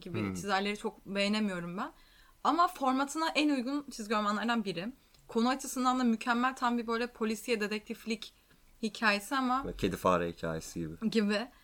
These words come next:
Speaker 1: Yani Gotham Central'ın daha böyle günümüze uyarlanmış hali
Speaker 2: Hmm.
Speaker 1: biraz aslında dedektiflik açısından bakarsak. O klasmanda değil tabii
Speaker 2: Evet.
Speaker 1: ki hani kalite
Speaker 2: O, o,
Speaker 1: açısından.
Speaker 2: o başka bir şey.
Speaker 1: <laughs>
Speaker 2: Bir yüzüm düştü de tabii
Speaker 1: Yok, yok.
Speaker 2: sizin şeyde göremiyorsunuz.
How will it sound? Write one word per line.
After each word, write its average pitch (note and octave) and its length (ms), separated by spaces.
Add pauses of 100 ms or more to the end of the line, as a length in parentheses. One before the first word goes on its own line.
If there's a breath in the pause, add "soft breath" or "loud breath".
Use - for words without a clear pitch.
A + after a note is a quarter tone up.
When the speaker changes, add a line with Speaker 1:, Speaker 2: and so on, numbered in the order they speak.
(180 soft breath)
Speaker 1:
Yani A3 340
Gotham A#3 280
Central'ın C4+ 760
daha A3+ 200
böyle A#3 180
günümüze A3 380
uyarlanmış F#3 800 (380)
hali F3+ 380
Speaker 2:
Hmm. E3+ 60
Speaker 1:
biraz F3 300
aslında F3+ 340
dedektiflik F3 460
açısından F3 420
bakarsak. E3+ 580 (200)
O B3+ 360
klasmanda A#3 520
değil A3+ 160
tabii G3+ 160
Speaker 2:
Evet. G3+ 120
Speaker 1:
ki F#3 40
hani F3+ 140
kalite F#3+ 300
Speaker 2:
O, - 20
o, - 40
Speaker 1:
açısından. F#3+ 460
Speaker 2:
o - 40
başka G2+ 280
bir - 40
şey. - 160
Speaker 1:
<laughs> - 0
Speaker 2:
Bir C#4+ 560
yüzüm B2 380
düştü D3 300
de B2+ 100
tabii A2+ 120
Speaker 1:
Yok, A#3+ 120
yok. G#2+ 80
Speaker 2:
sizin G2 200
şeyde G#2+ 280
göremiyorsunuz. G#2+ 760